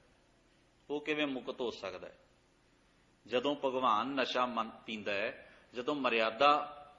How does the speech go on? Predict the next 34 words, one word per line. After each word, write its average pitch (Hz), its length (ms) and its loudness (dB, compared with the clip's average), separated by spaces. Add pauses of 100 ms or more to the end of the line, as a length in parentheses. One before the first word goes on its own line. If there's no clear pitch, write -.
ਕਹਿੰਦੀ 135 420 0
ਹੈ, 101 400 -6
ਜਦੋਂ 143 240 -2
ਪੁਜਾਰੀ 120 540 0
ਕਹਿੰਦਾ 135 340 0
ਹੈ, 104 420 -4 (260)
ਤਾਂ 240 120 0
ਸ਼ਰਧਾਲੂ 180 640 4
ਨਸ਼ੇੜੀ 220 460 4
ਨਾ 226 120 6
ਹੋਵੇ 190 280 6
ਤਾਂ 190 160 6
ਹੋ 127 180 2
ਨਹੀਂ 120 140 -4
ਸਕਦਾ। 101 400 -6 (1500)
ਹੁਣ 135 200 -6
ਇਹਨਾਂ 226 260 6
ਤਿੰਨਾਂ 208 400 8
ਦੇ 269 120 10
ਨਾਲ 247 220 10
ਜੁੜੇ 202 280 8
ਹੋਏ 160 340 6
ਚੌਥੇ 180 480 2
ਸ਼ਰਧਾਲੂ 165 640 4
ਦਾ 208 140 8
ਜੇ 185 180 6
ਤੁਸੀਂ 202 340 2
ਆਖੋ 196 240 6
ਵੀ 202 120 -2
ਕਿਰਦਾਰ 165 480 10
ਬਹੁਤ 208 300 8
ਉੱਚਾ 175 220 4
ਹੋ 160 140 6
ਜਾਏ, 107 280 0